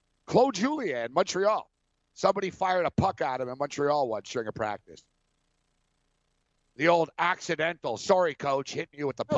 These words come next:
Speaker 2: like
Speaker 1: type
Speaker 2: Claude
Speaker 1: thing.
Speaker 2: Julien. He's a
Speaker 1: I
Speaker 2: very
Speaker 1: know, who's
Speaker 2: friendly
Speaker 1: gonna do
Speaker 2: guy.
Speaker 1: that to Claude?
Speaker 2: He,
Speaker 1: You know what I
Speaker 2: yeah,
Speaker 1: mean?
Speaker 2: yeah, he's such a nice guy.
Speaker 1: Like, his
Speaker 2: I can
Speaker 1: cock you
Speaker 2: under-,
Speaker 1: can understand. <laughs> You know what I mean?
Speaker 2: Even Therrien, like, I remember when I interviewed
Speaker 1: Oh,
Speaker 2: him
Speaker 1: yeah.
Speaker 2: down when,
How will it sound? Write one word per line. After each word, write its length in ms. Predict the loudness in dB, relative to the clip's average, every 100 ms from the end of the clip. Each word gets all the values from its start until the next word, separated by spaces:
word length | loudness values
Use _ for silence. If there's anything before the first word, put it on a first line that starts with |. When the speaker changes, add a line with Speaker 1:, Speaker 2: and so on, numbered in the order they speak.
| 4
Speaker 2:
like 100 | 2
Speaker 1:
type 100 | 2
Speaker 2:
Claude 180 | 2 0
Speaker 1:
thing. 80 | -2
Speaker 2:
Julien. 440 | -2 -2 -4 -6
He's 160 | -8 -2
a 140 | 0
Speaker 1:
I 20 | 2
Speaker 2:
very 240 | 0 2
Speaker 1:
know, 60 | 2
who's 220 | 2 2
Speaker 2:
friendly 20 |
Speaker 1:
gonna 160 | 0 0
do 100 | 2
Speaker 2:
guy. 60 |
Speaker 1:
that 180 | 0 0
to 100 | -6
Claude? 340 | -2 0 0 -2 -6
Speaker 2:
He, 60 | -2
Speaker 1:
You 80 | 0
know 60 |
what 80 | 2
I 20 | 2
Speaker 2:
yeah, 80 | 2
Speaker 1:
mean? 80 |
Speaker 2:
yeah, 180 | 0 -4
he's 160 | -6 -2
such 200 | 0 0
a 80 | -2
nice 280 | -2 -2 -4
guy. 440 | -4 -4 -6 -14 _ -6
Speaker 1:
Like, 120 | -4
his 260 | 0 0 0
Speaker 2:
I 20 |
can 100 | 2
Speaker 1:
cock 240 | 2 2 0
you 60 |
Speaker 2:
under-, 60 | -2 -2
Speaker 1:
can 20 |
understand. 640 | -2 -4 -4 -2 -2 -4 -10
<laughs> 60 | -4
You 80 | -2
know 40 |
what 100 | 0 -2 -6 -10
I 20 |
mean? 140 | -10 -12 -14 -14 _
Speaker 2:
Even 280 | -2 0 0
Therrien, 580 | 0 2 2 2 -2 -2
like, 200 | -4 0
I 80 | 0
remember 280 | 0 0 0
when 140 | 0
I 140 | -2 -4
interviewed 320 | -4 -2 2
Speaker 1:
Oh, 80 | 2
Speaker 2:
him 80 | 2
Speaker 1:
yeah. 200 | -2 -2
Speaker 2:
down 280 | -2 0 0
when, 140 | -4